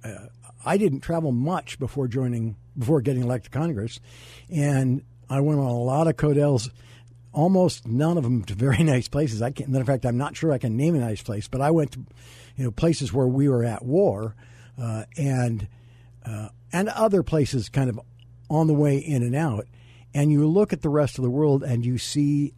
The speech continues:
how good Americans have it. You know, if you are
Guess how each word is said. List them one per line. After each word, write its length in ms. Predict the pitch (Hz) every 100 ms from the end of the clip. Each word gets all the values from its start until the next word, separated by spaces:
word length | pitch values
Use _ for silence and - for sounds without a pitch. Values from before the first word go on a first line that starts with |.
| - -
how 680 | - 135 147 156 156 156 - - - - - 117
good 440 | 160 165 156 151 -
Americans 580 | 127 135 131 123 113 -
have 240 | 160 139
it. 120 | 123 - - - -
You 80 | 123
know, 200 | 104 107 - - - -
if 240 | 139 110 147
you 260 | 196 214
are 180 | 156 135